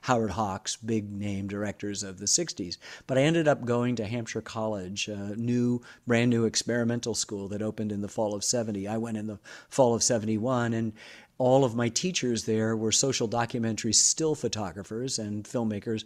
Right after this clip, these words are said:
who reminded me quite correctly that there is as much, if not more, drama in what is and what was of any, than anything the human imagination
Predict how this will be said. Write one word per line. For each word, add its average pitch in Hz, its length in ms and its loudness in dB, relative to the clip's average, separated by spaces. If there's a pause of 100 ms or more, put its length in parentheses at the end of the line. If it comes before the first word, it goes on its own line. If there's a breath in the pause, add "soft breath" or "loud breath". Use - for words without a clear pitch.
(220 loud breath)
who 143 120 6
reminded 131 520 4
me 127 120 2
quite 135 360 -2
correctly 127 540 0
that 107 260 -4
there 120 180 2
is 120 400 2
as 117 240 -2
much, 131 340 -2
if 127 200 -4
not 117 240 -4
more, 127 260 0
drama 117 420 -2 (240 loud breath)
in 117 220 2
what 110 260 0
is 135 300 4
and 113 220 0
what 110 200 -2
was 113 440 0
of 107 180 -6
any, 120 260 -2
than 113 200 -4
anything 117 580 -4
the 107 100 -4
human 110 260 -4
imagination 110 760 -4